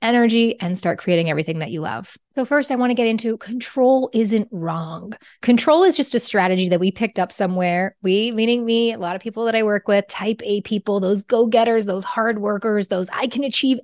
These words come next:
anything," set a goal, and then do whatever it takes to get there. There's benefit to that. There's a lot of things that people, myself included, we've created in our life from control.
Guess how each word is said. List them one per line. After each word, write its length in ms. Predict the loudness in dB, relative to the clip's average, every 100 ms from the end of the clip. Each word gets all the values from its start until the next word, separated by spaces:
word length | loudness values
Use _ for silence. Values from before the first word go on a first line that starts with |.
| 0
anything," 680 | 2 4 4 4 4 2 -4 -18 -12
set 260 | -2 2
a 60 | 4
goal, 440 | 6 6 8 6 2
and 120 | -2
then 180 | 0 0
do 120 | 0
whatever 360 | 0 0 0 -2
it 100 | -2
takes 240 | -4 -6
to 80 | -8
get 200 | -8 -6 0
there. 340 | 2 2 0 -6 _
There's 220 | 2 2
benefit 600 | 2 0 2 2 0 -2
to 120 | -4 -4
that. 280 | -2 -2 -2
There's 180 | -2 0
a 60 |
lot 340 | 0 2 4 2
of 100 | 0
things 380 | -2 -2 0
that 280 | 0 0 -2 -8 _
people, 380 | -6 -4 2 2
myself 400 | 2 2 0 0
included, 380 | -2 0 0 0
we've 180 | -2 -4
created 480 | -8 -4 0 2 0
in 180 | 0
our 140 | -2 -2
life 360 | -4 -4 -4
from 260 | -4 -2 -2
control. 600 | -2 -4 0 0 0 -4